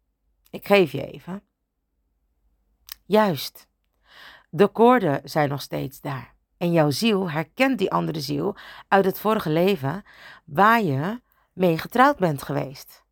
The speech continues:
Double trouble, want je bent nu dus ook in dit leven met iemand getrouwd. Wat moet er dus gebeuren? Precies, de koorden moeten gesneden worden. Maar ja,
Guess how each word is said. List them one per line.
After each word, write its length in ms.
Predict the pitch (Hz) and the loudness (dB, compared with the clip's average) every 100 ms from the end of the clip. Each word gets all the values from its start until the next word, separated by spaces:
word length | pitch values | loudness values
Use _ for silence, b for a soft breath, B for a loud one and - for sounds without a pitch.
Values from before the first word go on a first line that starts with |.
| _ | _
Double 400 | 143 151 147 180 | 0 4 4 2
trouble, 640 | - 415 453 392 381 381 b b b b | 2 4 6 6 4 2 b b b b
want 220 | 202 226 | -6 -4
je 60 | 185 | 0
bent 240 | 202 196 | 0 2
nu 200 | 185 196 | 0 0
dus 340 | 175 190 - - | 0 0 -2 -4
ook 280 | 143 165 - | -4 -4 -4
in 220 | 254 262 | -2 0
dit 220 | 269 320 | 0 2
leven 300 | 302 254 170 | 4 2 2
met 140 | 156 - | -4 -4
iemand 300 | 147 139 - | -8 -8 -12
getrouwd. 540 | 143 135 101 - _ _ _ _ B B B B B B B _ | -16 -16 -18 -20 _ _ _ _ B B B B B B B _
Wat 300 | 151 180 240 | 0 2 2
moet 200 | 262 302 | 0 2
er 60 | 277 | 2
dus 180 | 262 | 0
gebeuren? 580 | - 190 165 160 160 180 - _ _ _ _ _ | 0 0 0 2 0 -4 -10 _ _ _ _ _
Precies, 760 | 147 165 - - - - - _ - | -8 -6 -6 -8 -8 -8 -12 _ -4
de 180 | 151 | -2
koorden 420 | 175 185 190 185 165 | 0 2 4 2 0
moeten 220 | 165 151 | -4 -8
gesneden 500 | 139 135 147 143 135 | -10 -10 -10 -10 -12
worden. 320 | 123 - - _ _ _ _ - | -16 -18 -20 _ _ _ _ -2
Maar 260 | 160 165 | 2 4
ja, 300 | 160 190 139 | 4 0 -4